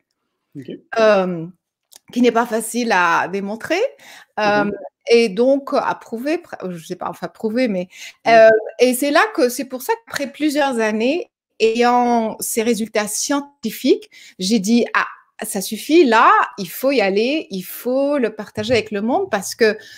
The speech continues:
Speaker 2: j'ai la validation, comme tu dis, des scientifiques et, euh,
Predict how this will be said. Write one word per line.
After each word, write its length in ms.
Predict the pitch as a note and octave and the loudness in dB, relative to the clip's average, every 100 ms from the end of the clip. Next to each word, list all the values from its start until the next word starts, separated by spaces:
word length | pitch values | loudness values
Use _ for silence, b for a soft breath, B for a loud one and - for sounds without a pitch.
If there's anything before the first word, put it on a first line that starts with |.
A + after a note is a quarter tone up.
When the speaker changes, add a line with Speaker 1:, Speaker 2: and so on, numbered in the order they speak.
| B | B
Speaker 2:
j'ai 180 | G3 A#3+ | -2 2
la 180 | A#3+ A3+ | 4 2
validation, 600 | G#3 G3 F#3+ G3+ - G3+ | 2 -2 -2 -4 -4 -10
comme 220 | G#3 G3 | -8 -10
tu 140 | - | -10
dis, 180 | F3+ G3 | -10 -8
des 140 | F3 F#3 | -4 -4
scientifiques 840 | - E3+ D#3+ G#3+ - F#4 G#4 - | -6 -10 -12 -10 0 2 0 -6
et, 500 | - G3 G3+ G3 F#3+ | -4 -2 0 2 2
euh, 360 | F3+ F3 E3+ E3+ | 4 2 2 -2